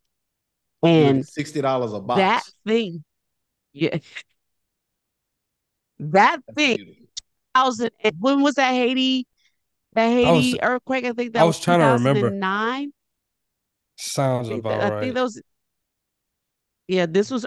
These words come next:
Speaker 1: early on in my career. So this is very,
Speaker 3: Two thousand ten.
Speaker 1: very early on.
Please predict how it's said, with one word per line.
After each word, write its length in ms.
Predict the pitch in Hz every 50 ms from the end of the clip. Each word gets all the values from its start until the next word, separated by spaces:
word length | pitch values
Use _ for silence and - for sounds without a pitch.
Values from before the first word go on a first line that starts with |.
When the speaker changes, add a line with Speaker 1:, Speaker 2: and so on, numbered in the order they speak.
| - -
Speaker 1:
early 460 | 180 240 254 262 269 269 277 262 233
on 340 | - - 220 214 214 214 202
in 140 | 180 180 185
my 160 | 170 156 156
career. 480 | - - 165 151 131 131 131 - 87 -
So 160 | - - 147
this 120 | 175 190
is 200 | 214 233 202 170
very, 560 | 165 156 190 196 214 214 208 196 190 185 175 165
Speaker 3:
Two 160 | - 160 151
thousand 440 | - 151 143 139 135 120 120 110 -
ten. 100 | 175 170
Speaker 1:
very 160 | 175 185 131
early 280 | 156 185 175 160 170
on. 180 | 165 151 147 151